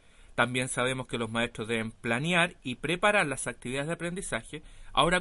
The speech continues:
¿cómo el maestro guía? Cuando estamos hablando de guiar, estamos diciendo que es motivar a los alumnos a hacer real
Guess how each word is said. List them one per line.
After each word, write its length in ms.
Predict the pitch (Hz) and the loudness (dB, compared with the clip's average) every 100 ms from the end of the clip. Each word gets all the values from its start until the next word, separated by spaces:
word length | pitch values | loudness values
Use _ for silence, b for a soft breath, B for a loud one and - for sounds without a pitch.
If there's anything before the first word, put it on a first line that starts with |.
| - | 2
¿cómo 220 | 269 294 | 2 2
el 80 | 226 | 2
maestro 400 | 160 135 135 120 | 2 0 -4 -6
guía? 260 | 104 90 - b b b b b | -6 -8 -10 b b b b b
Cuando 220 | - 165 180 | 2 2 4
estamos 380 | 240 240 226 | 2 2 2
hablando 420 | 185 196 208 202 160 | 4 6 4 2 -2
de 120 | 165 | -2
guiar, 380 | 226 156 170 - b b b b - | 0 0 0 -6 b b b b -10
estamos 400 | - 220 220 214 | 6 6 8 2
diciendo 600 | 190 - 233 226 247 - - | -2 2 2 2 -4 -6 -4
que 120 | 185 | 0
es 200 | 196 - | 2 0
motivar 800 | 151 165 175 175 151 185 254 277 - | 0 0 2 0 2 4 4 0 -4
a 100 | 160 | 0
los 240 | 165 160 165 | 2 2 2
alumnos 680 | 165 269 247 170 214 269 - b b b b b - | 2 2 0 -2 -4 -6 -12 b b b b b 4
a 60 | |
hacer 440 | 151 - 214 226 196 | 4 6 6 4 4
real 540 | 190 185 202 269 - | 2 6 4 2 -4